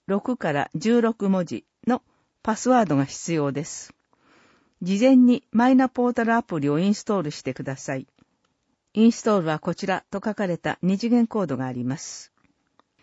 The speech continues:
なお、講習会で使用する通信料は自己負担となります。Wi-Fiはありません。給与収入や公的年金収入等の方向けの講習になります。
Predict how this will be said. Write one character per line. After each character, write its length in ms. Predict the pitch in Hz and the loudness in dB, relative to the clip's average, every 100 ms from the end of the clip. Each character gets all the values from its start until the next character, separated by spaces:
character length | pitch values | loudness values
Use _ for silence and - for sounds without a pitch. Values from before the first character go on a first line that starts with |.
| _ | _
な 160 | 180 175 | -4 -4
お、 100 | 143 _ _ _ _ | -4 _ _ _ _
講 220 | - 269 | 2 2
習 200 | - 285 | 2 0
会 200 | 233 175 | 0 0
で 100 | 151 | -2
使 200 | - 190 | -4 -2
用 120 | 196 | -2
す 160 | 202 208 | -2 -4
る 100 | 190 | -4
通 200 | - 220 | -2 -4
信 260 | - 220 | 0 0
料 240 | 170 143 135 | 2 0 -2
は 180 | 151 - _ | -4 -6 _
自 140 | 156 190 | -10 -2
己 160 | 269 | -2
負 120 | 269 | -2
担 200 | - 220 | -2 -2
と 140 | 170 139 | 0 -2
な 100 | 135 | 0
り 120 | 135 | 0
ま 140 | 127 | -2
す。 320 | 156 - - _ _ _ _ _ _ _ | -4 -10 -20 _ _ _ _ _ _ _
Wi-Fi 520 | 196 233 226 220 208 | 0 0 0 -2 0
は 180 | 196 - | -2 -2
あ 40 | |
り 120 | 165 | -2
ま 140 | 160 165 | -4 -4
せ 180 | - 147 | -4 -6
ん。 160 | - _ _ _ _ _ _ _ _ _ _ _ _ _ _ | -6 _ _ _ _ _ _ _ _ _ _ _ _ _ _
給 200 | 254 269 | 4 6
与 140 | 269 | 4
収 280 | 277 262 240 | 2 0 2
入 200 | 180 135 | 2 2
や 240 | 139 147 - | 0 -2 -8
公 240 | - 233 254 | -4 0 2
的 280 | 262 - 220 | 0 -2 2
年 180 | 247 | 2
金 240 | 240 240 240 | 2 2 2
収 240 | - 240 | 2 2
入 240 | 214 160 165 | 2 2 0
等 220 | 208 175 | -2 0
の 260 | 151 - - | 2 0 -4
方 280 | 170 185 233 | -8 -2 0
向 140 | 214 | 0
け 160 | 214 202 | 0 -4
の 140 | 202 | -4
講 200 | - 190 | -4 -6
習 200 | 185 190 | -4 -4
に 100 | 170 | -2
な 140 | 160 156 | -2 -2
り 80 | |
ま 160 | 143 147 | -2 -4
す。 240 | - - | -8 -20